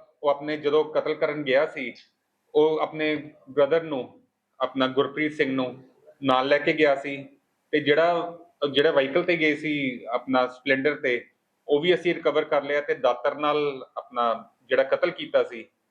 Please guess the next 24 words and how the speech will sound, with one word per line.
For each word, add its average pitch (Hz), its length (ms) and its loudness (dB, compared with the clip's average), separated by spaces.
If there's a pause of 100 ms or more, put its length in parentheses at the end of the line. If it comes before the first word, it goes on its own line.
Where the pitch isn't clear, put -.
(260)
ਉਹ 143 100 4
ਵੀ 160 140 4
ਅਸੀਂ 156 180 -4
ਦਾਤਰ 123 320 0
ਵੀ 160 160 -4
ਰਿਕਵਰ 131 280 -2
ਕਰ 139 200 0
ਲਈ 135 220 -6
ਹੈ। 135 160 -6 (480)
ਤੇ 151 100 2
ਜਿਹੜਾ 151 240 4
ਸੁਖਵਿੰਦਰ 151 440 0
ਸਿੰਘ 156 180 -8
ਹੈ, 156 100 2
ਉਹਨੂੰ, 156 220 -2 (400)
ਉਹਨੂੰ 156 180 0
ਅਸੀਂ 156 200 -4
ਫੜਿਆ 139 400 2
ਉੱਥੋਂ 120 480 -6 (460)
ਜੰਮੂ 135 300 2
ਬੱਸ 123 200 2
ਸਟੈਂਡ 151 240 -4
ਦੇ 165 60 2
ਲਾਗਿਓਂ 160 400 -2